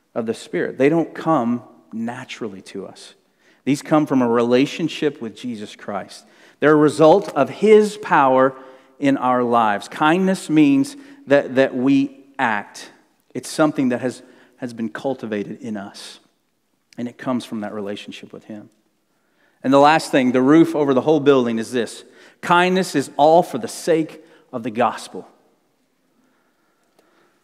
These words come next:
Christopher J H Reich said, "The quality of self-denying kindness is not only what it means to be Christ-like, it is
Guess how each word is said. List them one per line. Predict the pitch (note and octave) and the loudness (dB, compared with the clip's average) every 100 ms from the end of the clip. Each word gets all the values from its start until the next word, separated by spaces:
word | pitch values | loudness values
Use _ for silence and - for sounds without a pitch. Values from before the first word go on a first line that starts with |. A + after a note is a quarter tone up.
| _ _ _ _ - | _ _ _ _ -2
Christopher | F#3 F3 - D3 | 0 0 -2 -4
J | B2 D#3+ | 4 4
H | D#3 D#3 | 4 2
Reich | D3 C#3 C3 | 4 4 2
said, | - - B2+ A#2+ | -8 0 0 0
"The | |
quality | A#2+ - E3+ G#3+ A3+ B3+ | -4 4 6 8 6 4
of | A3 - | 2 -2
self-denying | - F#3 G#3 G#3+ A3+ A3 A3 A3 | 2 4 4 4 2 4 4 2
kindness | - D3+ D3+ D3 D3+ D#3+ | 2 2 4 2 2 -2
is | C3 | 0
not | D#3+ G3 | 2 4
only | F#3 G3+ | 4 4
what | E3 D#3+ | 4 4
it | D3 | 4
means | E3 F3 - | 2 2 -2
to | C#3+ | -2
be | C#3 | -2
Christ-like, | C3+ - G3+ A3+ A3 D3 A2+ G#2+ G#2+ - - - - - | -4 -2 2 2 0 -4 -2 -2 -4 -14 -20 -20 -6 0
it | C#3+ | 2
is | C#3+ | 2